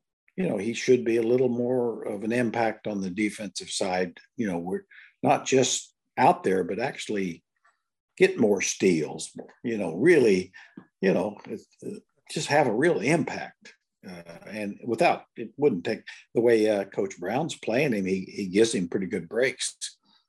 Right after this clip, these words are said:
So, uh, anyway, that'd be my thought there. But he is having an all-star level year. Whether he's an all-star or not, I don't know. But I, I think, uh,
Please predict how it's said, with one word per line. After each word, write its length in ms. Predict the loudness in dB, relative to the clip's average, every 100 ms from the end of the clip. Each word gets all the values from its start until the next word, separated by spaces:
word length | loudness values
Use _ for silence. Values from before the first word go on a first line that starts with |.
| _
So, 360 | -8 -6 -4 -8
uh, 40 | -6 0
anyway, 340 | 0 0 -6 -8
that'd 160 | -6 -6 -4
be 120 | 0 2
my 140 | 0
thought 340 | -4 -4 -2
there. 220 | 0 2 2
But 220 | -2 -10 _ _ _ -4
he 200 | 4 6
is 160 | 6 4
having 240 | 0 -2
an 80 | -2
all-star 520 | -2 -4 -6 -4 -2
level 320 | 0 -2 -2
year. 280 | -10 -10 -10
Whether 280 | -8 -6 -4
he's 220 | -4 -6
an 60 | -8
all-star 420 | -8 -8 -6 -8
or 40 |
not, 220 | -6 -8 -8
I 80 |
don't 240 | -10 -14 -16
know. 240 | -16 -16 _
But 120 | -20 -20 -20 -20 -20 -20 _
I, 320 | -8 -6 -6
I 40 | -4
think, 420 | 0 0 -2 -2
uh, 200 | 0 0